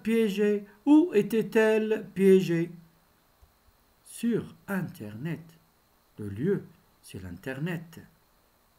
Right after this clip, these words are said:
Alors, j'espère, mes chers, maintenant, que vous pouvez formuler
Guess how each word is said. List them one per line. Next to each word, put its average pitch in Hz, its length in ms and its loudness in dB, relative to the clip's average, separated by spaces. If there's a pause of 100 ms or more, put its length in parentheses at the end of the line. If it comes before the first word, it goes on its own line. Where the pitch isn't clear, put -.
(500)
Alors, 123 200 -10
j'espère, 98 380 -6
mes 101 120 -6
chers, 156 200 -8
maintenant, 110 640 -6 (320)
que 185 100 -4
vous 120 140 -6
pouvez 113 560 -6
formuler 110 760 -6